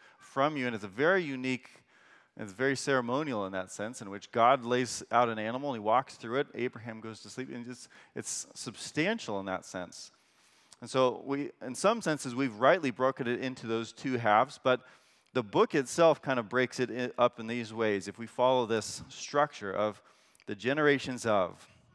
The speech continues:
So you see in two four, you have this, uh, rough outline on your handouts there. Two four, it actually says, "The generations of heaven and earth." Kind of shows how all of this is being formed. And these are coming from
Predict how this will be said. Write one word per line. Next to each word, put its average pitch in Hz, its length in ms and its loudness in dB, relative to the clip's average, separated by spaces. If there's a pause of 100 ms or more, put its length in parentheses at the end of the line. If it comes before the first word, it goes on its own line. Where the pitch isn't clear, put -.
(120)
So - 140 -10
you 110 40 -6
see 147 160 -2
in 135 100 -4
two 175 260 -6
four, 127 480 2 (100)
you 117 120 -8
have 113 180 0
this, 117 280 -4 (600)
uh, 113 480 6
rough 127 380 4
outline 127 440 4
on 110 140 -2
your 107 80 -6
handouts 120 480 0
there. 110 260 0 (240)
Two 190 220 -4
four, 120 380 0 (380)
it 120 120 0
actually 127 300 2
says, 107 260 -4
"The 107 100 -8
generations 131 800 -2
of 98 100 -10
heaven 110 480 -6
and 104 160 -10
earth." 87 240 -14 (1040)
Kind 104 100 -16
of 90 80 -18
shows 113 440 -6
how 101 160 0
all 113 520 0 (380)
of 95 160 -18
this 104 480 -8 (100)
is 95 160 -14
being 101 340 -14
formed. 95 580 -10
And 95 100 -14
these 117 160 -10
are 113 60 -8
coming 98 320 -10
from 104 360 -6